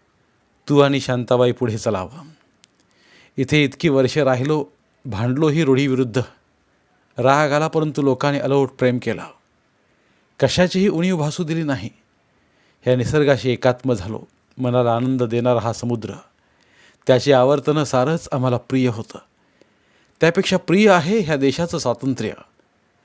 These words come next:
त्यासाठी आम्ही मुंबईला येऊन चळवळ उभारू. आता इथे प्रत्येक घरी जायला हवं, त्यांच्या ऋणबंधनातून मुक्त व्हायला हवं. तात्या, अनेकदा तुमच्याबद्दल विचार करतो ना,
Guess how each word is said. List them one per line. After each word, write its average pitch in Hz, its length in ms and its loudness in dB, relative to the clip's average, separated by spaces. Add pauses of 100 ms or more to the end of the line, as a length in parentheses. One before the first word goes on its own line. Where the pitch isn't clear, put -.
(320)
त्यासाठी 135 480 0
आम्ही 139 160 0
मुंबईला 127 500 0
येऊन 127 200 0
चळवळ 123 360 2
उभारू. 107 400 -6 (1300)
आता 135 200 0
इथे 135 240 2
प्रत्येक 135 440 -2
घरी 120 220 -2
जायला 123 260 0
हवं, 95 240 -10 (840)
त्यांच्या 127 260 2
ऋणबंधनातून 139 800 2
मुक्त 143 280 -2
व्हायला 143 280 0
हवं. 123 240 -8 (1700)
तात्या, 135 460 -4 (680)
अनेकदा 180 460 0
तुमच्याबद्दल 139 580 -2
विचार 139 320 -4
करतो 131 420 -4
ना, 131 180 -2